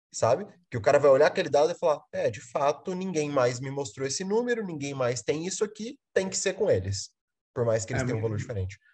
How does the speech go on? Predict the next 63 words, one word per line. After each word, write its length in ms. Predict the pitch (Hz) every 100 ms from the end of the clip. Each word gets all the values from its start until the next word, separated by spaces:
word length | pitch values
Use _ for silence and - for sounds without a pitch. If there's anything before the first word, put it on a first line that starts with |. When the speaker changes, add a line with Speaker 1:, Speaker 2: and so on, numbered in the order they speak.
| _ -
Speaker 1:
Acho 160 | 127 -
que 60 |
só 120 | -
Speaker 2:
mas 80 | 165
Speaker 1:
pensar, 240 | 175 135 143
Speaker 2:
aí 40 |
Speaker 1:
mas 140 | 160
não 100 | 165
sei 160 | 180 175
até 120 | 170
que 40 | 156
ponto 200 | 156 151
esse 100 | -
é 40 |
o 40 | 151
caminho, 300 | 143 104 101
tá? 120 | 113
O 40 | 123 _ _
que 100 | 131
que 60 |
você 100 | -
acha, 240 | 123 101 113
Speaker 2:
É, 80 |
mas 180 | 104 101
Speaker 1:
Rafa? 280 | 107 104 95
E 60 | 107
já 140 | 113 131
te 80 |
pedi 220 | - 120 135
pra, 160 | 147
Speaker 2:
eu 320 | 151 165 - - _ _ _ _
Speaker 1:
pra 100 | 135
seguir 280 | 131 127 127
pro 120 | 139
lado 220 | 131 120
de 80 | 110
investimento 680 | 123 117 127 123 139 143 135
e 60 | 123
finalização. 560 | 127 117 117 107 - - _ _ _ _ 151
Speaker 2:
É, 180 | 160
não, 220 | 160 202 214
não, 180 | 180
vamos, 240 | 127 151 165
vamos 200 | 165 165
seguir. 160 | 156 139
Mas 180 | 135
eu 60 | 139
queria 180 | 156 190
até 180 | 214 254
ouvir 220 | 269 214
uma, 360 | 220 220 208
uma 180 | 175 165
opinião 260 | 175 170 180
de 80 | 170
vocês, 380 | 185 - 156
porque 260 | 135 143 -
eu, 420 | 160 190 190 -
de 220 | 170 -
licitação, 600 | 165 156 - 156 131 -
eu 40 | 131
sempre 200 | 131 143
fico 180 | 147 -
meio 500 | 127 120 110 101